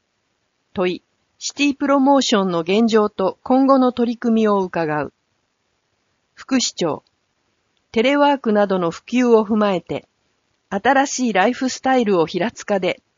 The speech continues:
という動画を制作し、新宿駅や横浜市内で放映した。今後は住まい選びの意識変化や住宅建設の状況などを捉え、ターゲッ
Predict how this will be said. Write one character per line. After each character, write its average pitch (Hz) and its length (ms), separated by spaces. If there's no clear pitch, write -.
と 240 120
い 233 120
う 233 120
動 208 220
画 208 160
を 202 80
制 202 220
作 - 300
し、 - 280
新 277 320
宿 262 260
駅 208 280
や 175 260
横 202 240
浜 269 260
市 269 140
内 220 200
で 165 120
放 180 240
映 165 180
し - 140
た。 143 200
今 254 260
後 240 140
は 196 280
住 - 240
ま 285 120
い 285 100
選 277 240
び 196 100
の 175 140
意 247 100
識 - 240
変 208 240
化 156 160
や 151 220
住 262 200
宅 262 280
建 269 220
設 226 260
の 180 140
状 208 180
況 254 280
な 240 160
ど 190 140
を 160 80
捉 175 260
え、 131 180
タ 262 160
ー 277 60
ゲ 262 120
ッ 269 60